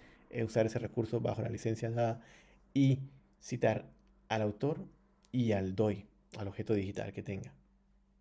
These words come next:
Y dos, tener esos objetos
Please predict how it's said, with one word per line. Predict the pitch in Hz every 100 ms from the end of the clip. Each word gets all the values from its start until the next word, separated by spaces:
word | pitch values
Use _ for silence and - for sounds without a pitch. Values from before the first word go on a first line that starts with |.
| - - _ _ _ _ _ - - _ _ _ _ _ _ _
Y | 131 110
dos, | 127 143 - - -
tener | 117 123 156
esos | 147 147
objetos | 135 120 113 120 139